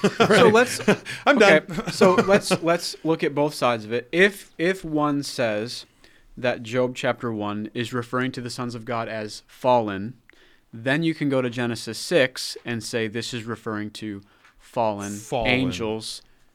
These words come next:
Speaker 1: at that time, you know, at the moment it happened,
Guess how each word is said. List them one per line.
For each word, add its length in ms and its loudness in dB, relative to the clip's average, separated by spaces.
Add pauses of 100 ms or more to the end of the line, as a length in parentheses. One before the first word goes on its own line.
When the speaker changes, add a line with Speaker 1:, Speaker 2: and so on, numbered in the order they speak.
(300)
Speaker 1:
at 180 0
that 220 -4
time, 500 -6 (680)
you 80 -8
know, 60 -4
at 120 -6
the 60 0
moment 400 0
it 60 -4
happened, 520 -6